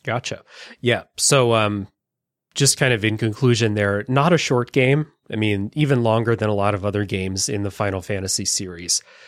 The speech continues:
So buckle up for that if you're thinking about playing it. Um, at the top of the show, we always start by giving our histories with the game. And then, of course, we gotta give a little history with the Final Fantasy series.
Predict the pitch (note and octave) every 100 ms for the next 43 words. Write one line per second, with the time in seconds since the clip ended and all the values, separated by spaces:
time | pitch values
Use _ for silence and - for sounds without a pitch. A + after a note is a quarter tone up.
0 | _ - A#2 G2+ C3+ C3+ C3+ B2+ - C3
1 | A2 A2+ - A#2 A2+ A#2 A2+ A#2 G#2 G2+
2 | - C#3 D#3 E3 F3 - - _ _ A2+
3 | A2 B2+ D3 D#3 D#3 D3+ D3 E3+ D#3+ C#3+
4 | D3 D3 C#3+ D3 C#3 C3+ B2 A#2+ B2+ C3
5 | B2+ A2+ A2+ A#2+ D3+ - E3+ D#3 D3 A2+
6 | A#2+ C3 - B2 A2+ G#2+ A#2+ A#2+ C3+ C#3
7 | G#2+ G#2+ G#2+ - D3 C3 - - - _
8 | - C#3 C#3 C3 B2 A#2 G#2+ A#2+ A#2+ B2+
9 | - A#2+ A2 - A#2 A2+ G#2+ G#2 A2+ G#2+
10 | G#2 A2 G#2+ C3 A#2+ A2+ A2